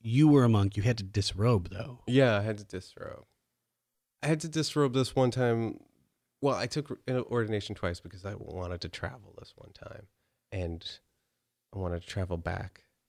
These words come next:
Speaker 2: to India and be in Bodh Gaya as a monk. For me, some reason that meant something special. So I wanted to do that. And, um,
Speaker 1: But to travel, you had to disrobe.
Speaker 2: Yes, I had to disrobe.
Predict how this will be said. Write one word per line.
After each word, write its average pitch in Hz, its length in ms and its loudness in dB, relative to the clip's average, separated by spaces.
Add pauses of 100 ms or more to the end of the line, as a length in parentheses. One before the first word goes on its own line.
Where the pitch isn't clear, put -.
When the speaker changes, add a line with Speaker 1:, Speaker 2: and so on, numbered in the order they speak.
Speaker 2:
to - 140 -6
India 90 480 -2 (160)
and 92 140 -8
be 87 300 -8 (340)
in 98 120 -4
Bodh 87 200 -4
Gaya - 380 -10 (240)
as 92 100 -10
a 98 60 -6
monk. 87 420 -8 (1040)
For 110 80 0
me, 107 180 0
some 104 240 -6
reason 92 280 -4
that 87 180 -6
meant 87 200 -6 (120)
something 87 340 -8
special. 98 580 -6 (600)
So 92 180 -6
I 90 80 -4
wanted 87 360 -6
to - 120 -20
do 90 140 -8
that. 110 220 -8
And, 104 280 -4
um, 98 400 -2 (600)
Speaker 1:
But - 220 2
to 139 200 6
travel, 110 340 4
you 98 120 2
had 98 180 0
to 92 80 -6
disrobe. 95 480 -4
Speaker 2:
Yes, 120 340 0
I 113 120 0
had 120 180 0
to 110 80 -12
disrobe. 110 580 -2